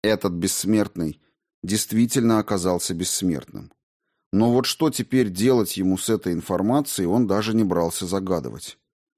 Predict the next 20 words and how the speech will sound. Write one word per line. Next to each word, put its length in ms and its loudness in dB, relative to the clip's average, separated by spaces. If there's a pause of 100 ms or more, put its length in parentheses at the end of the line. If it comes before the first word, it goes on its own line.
(160)
Да 160 -2
Бессмертный 720 2
и 200 -2
не 140 4
дал 280 0
на 220 0
это 180 -4
времени. 540 -6 (840)
«Ну 280 -2
что 440 -6
ж», 280 -10 (160)
начал 560 2
он, 320 4
медленно 560 2
переводя 540 2
взгляд 460 2
со 160 -2
Шмидта 460 -2
на 120 0
стажёров. 680 -4